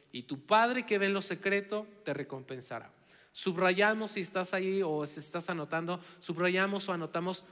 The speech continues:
"tu Padre". Ese es, ese es algo muy importante, ¿sí? Y, eh, notamos que hace un contraste. Hay gente que lo hace público, dice, "Pero tú hazlo así". Versículo dieciséis,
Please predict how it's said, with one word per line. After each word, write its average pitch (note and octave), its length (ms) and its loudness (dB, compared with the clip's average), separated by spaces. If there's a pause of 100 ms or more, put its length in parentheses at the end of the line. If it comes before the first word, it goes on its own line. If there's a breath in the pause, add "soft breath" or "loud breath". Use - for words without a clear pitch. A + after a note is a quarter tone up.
(220 loud breath)
"tu F3+ 200 -4
Padre". A#3 480 2 (340)
Ese G3 240 2
es, - 200 -4
ese F#3+ 240 0
es G3+ 120 -2
algo F#3+ 200 4
muy G#3 360 0
importante, G#3+ 760 -2 (480 loud breath)
¿sí? - 520 -2
Y, G#3 480 0
eh, G3+ 120 -2
notamos A3+ 580 4
que A3+ 120 2
hace A3 220 2
un A3+ 80 -4
contraste. A3 720 0 (400 soft breath)
Hay G3 180 8
gente G#3+ 360 0
que G3 80 2
lo F#3+ 100 4
hace F3+ 160 -2
público, A#3 500 -2
dice, G#3 220 0
"Pero F3+ 340 2
tú A3 400 -2
hazlo F3 340 0
así". D#3 300 -6 (720 loud breath)
Versículo G#3 640 4
dieciséis, F#3+ 680 -4